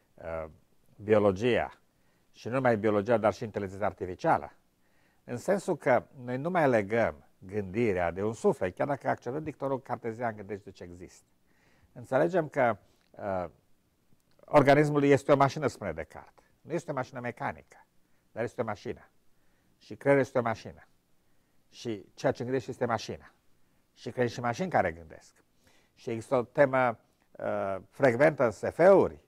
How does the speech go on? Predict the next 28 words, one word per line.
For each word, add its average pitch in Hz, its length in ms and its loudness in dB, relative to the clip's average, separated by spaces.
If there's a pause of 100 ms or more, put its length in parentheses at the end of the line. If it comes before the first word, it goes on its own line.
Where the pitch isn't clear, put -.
(460)
uh, 87 480 -8
cum 101 200 -14
este, 98 220 -12
de 98 60 -8
exemplu, 104 240 -4
Person 113 340 -2
of 104 80 -6
Interest, 131 480 -8 (800)
în 117 200 -10
care 107 500 4 (260)
mașina 123 540 2
devine 113 320 8
Dumnezeu. 78 640 -12 (560)
Și - 160 -12
omul 110 260 -2
creează 117 340 4
o 104 40 -4
mașină 139 480 -2
care, 110 460 2 (280)
pe - 80 -2
urmă, 110 300 0 (300)
auto, 135 360 6 (460)
auto, 127 440 2
se - 140 -8
autodez-, 113 580 0 (200)
se - 240 -8
autocrează, 92 960 0 (420)
evoluează 101 840 2